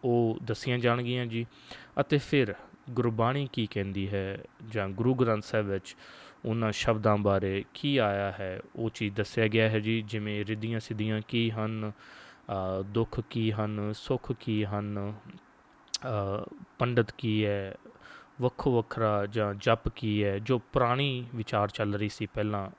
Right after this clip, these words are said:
ਉਹ ਦੱਸੀ ਗਈ ਹੈ ਅਤੇ ਫਿਰ ਗੁਰਬਾਣੀ ਉਸ ਚੀਜ਼ ਨੂੰ ਕਿਵੇਂ ਆਪਣੀ ਜ਼ਿੰਦਗੀ ਵਿੱਚ ਢਾਲਣਾ ਹੈ, ਉਸ ਚੀਜ਼ ਬਾਰੇ ਚਾਨਣਾ ਪਾਇਆ ਗਿਆ ਹੈ ਜੀ। ਅ, ਹਰ ਪੌੜੀ ਦੇ ਵਿੱਚ ਜੋ ਵੀ ਗੁੱਝੇ ਸਵਾਲ ਆਏ ਹਨ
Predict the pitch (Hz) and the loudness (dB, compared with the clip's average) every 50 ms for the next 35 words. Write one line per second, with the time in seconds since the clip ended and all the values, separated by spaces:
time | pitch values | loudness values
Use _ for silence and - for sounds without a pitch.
0 | - - 127 131 131 139 - - 143 123 131 131 127 131 135 131 127 - - - | -2 0 2 2 2 2 2 0 0 2 2 2 4 4 2 2 0 -4 -14 -18
1 | - - - - - - - 135 - - 147 139 - - 135 117 110 - - - | -18 -20 -20 -20 -20 -10 -8 -6 -2 0 -2 0 2 2 2 2 2 -2 -6 -12
2 | - - - _ - 117 131 127 123 113 123 120 123 131 135 135 131 123 - - | -18 -20 -20 _ -4 -2 0 0 2 2 2 2 2 0 -2 -2 -2 -4 -4 -6
3 | - - 123 113 107 104 113 110 107 101 98 101 - - - _ _ _ _ _ | -4 0 0 0 2 0 0 -2 0 -2 -2 -4 -6 -10 -14 _ _ _ _ _
4 | _ _ - - 123 123 123 123 120 117 110 104 107 - - - - - _ _ | _ _ 0 2 2 2 2 0 -2 -2 -2 -4 -6 -8 -10 -12 -16 -20 _ _
5 | - 110 - - 113 107 101 107 107 104 101 101 101 95 - - 117 104 98 95 | -14 -12 -8 -6 -6 -4 -2 -2 -2 -2 -2 -4 -4 -6 -4 -4 -4 -4 -4 -4
6 | 95 92 92 95 92 90 - - - - 117 107 - - - 110 98 104 101 98 | -6 -8 -8 -8 -8 -8 -10 -12 -8 -8 -6 -6 -6 -4 -4 -4 -2 0 0 0
7 | 95 98 - - 113 104 104 101 104 101 - 104 101 101 98 101 98 107 101 104 | -2 -2 -6 -6 -6 -4 -4 -4 -6 -6 -4 -4 -4 -2 -2 -2 -2 -2 -2 -2
8 | 110 113 110 107 113 113 - - _ - - - - - - - - - - - | -2 -4 -4 -4 -4 -6 -6 -10 _ -20 -20 -20 -20 -20 -20 -20 -20 -20 -20 -20
9 | - - - - - - - 113 107 104 104 104 - - - - - - _ - | -20 -20 -18 -20 -14 -2 2 4 6 6 6 6 4 2 -2 -10 -18 -18 _ -20
10 | - - - - - - - 143 151 156 - 151 127 127 127 123 123 120 113 113 | -18 -18 -12 -10 -8 4 6 6 6 6 6 6 6 6 6 4 4 4 2 0
11 | - - - 117 113 123 131 139 135 135 123 113 113 107 98 - - - - 117 | -2 -4 -10 -2 2 4 4 4 4 4 2 2 0 -2 -4 -12 -16 -14 -12 -4
12 | 113 127 123 110 127 123 - - - 120 113 104 98 98 101 101 101 101 98 107 | -4 -4 0 2 0 0 2 0 0 2 4 4 4 4 4 2 2 2 0 0
13 | 107 104 101 101 101 104 | -2 -2 -4 -6 -8 -10